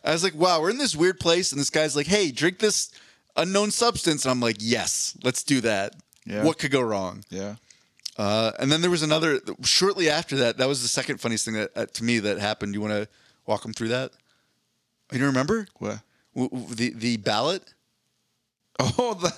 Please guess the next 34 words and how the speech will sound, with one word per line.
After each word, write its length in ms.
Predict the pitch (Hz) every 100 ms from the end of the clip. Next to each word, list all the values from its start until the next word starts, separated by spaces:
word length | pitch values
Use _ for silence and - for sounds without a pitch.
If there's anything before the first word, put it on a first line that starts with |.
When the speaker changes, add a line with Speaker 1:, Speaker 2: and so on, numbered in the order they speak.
| - - -
Speaker 2:
<laughs> 80 | 381 - 349 - - - - - - -
Yeah, 140 | - 196
there's 120 | 190
a 60 | 185
guy, 300 | 196 233 220 165
like, 120 | 160
we 140 | 180
literally 420 | 165 185 226 202
just 460 | 147 113 143 - -
sat 240 | 185 180
down. 320 | 147 147 143 -
I 80 | 127
think 200 | 170 147
we 60 |
took, 200 | 139 151
like, 140 | 147 123
a 40 |
sip 320 | - 165 170
or 80 | 139
two 440 | 123 - 151 147 107
of 140 | 113
each 240 | - 139 -
of 160 | 120
our 280 | 113 113 107
fucking 340 | - 123 - 107
kava 260 | 120 123
drink, 280 | 104 110 107
and 100 | 110
some 140 | 120
dude 200 | 113 190
comes 220 | 185 180 156
up 140 | 160
to 160 | 131 131
us 200 | 131